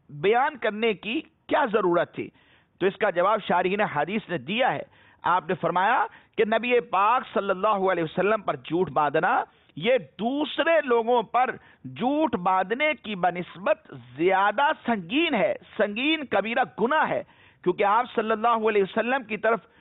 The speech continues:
جو جھوٹی بات گھڑ کر منسوب کی جائے گی تو اس کا تقاضا یہ ہے، گویا کہنے والا یہ کہنا چاہتا ہے کہ یہ بات دین کی ہے، یہ گویا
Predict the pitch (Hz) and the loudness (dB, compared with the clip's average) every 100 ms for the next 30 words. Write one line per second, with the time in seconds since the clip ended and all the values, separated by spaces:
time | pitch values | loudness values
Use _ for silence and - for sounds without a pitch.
0 | _ - 131 240 143 190 262 - 294 285 | _ -8 2 2 2 -2 -2 0 0 2
1 | 196 185 226 - - 214 254 285 - 220 | 2 2 2 -2 -6 -2 0 0 0 0
2 | 202 190 175 247 262 - 285 330 311 226 | 0 -2 -2 -2 -4 -4 -2 0 2 2
3 | 180 151 143 - _ _ - 208 233 - | 0 -2 -8 -10 _ _ 0 2 2 0
4 | 226 - 185 214 233 247 330 320 226 180 | -2 0 0 2 0 2 0 0 0 2
5 | 196 - - - - 226 214 - 202 220 | 2 0 -4 -8 0 2 2 0 0 2
6 | 220 135 180 247 330 339 277 - 220 220 | 0 0 0 2 0 0 0 0 0 0
7 | - 190 180 214 170 196 302 - - - | 0 0 0 0 2 2 0 -6 -16 0
8 | 240 220 247 175 180 202 254 - - 139 | 0 2 0 2 0 2 0 -6 -20 -6
9 | 233 320 302 - 208 165 143 - - - | -2 0 -2 -4 -2 0 0 -4 -20 -6
10 | 160 220 214 233 | 0 2 2 4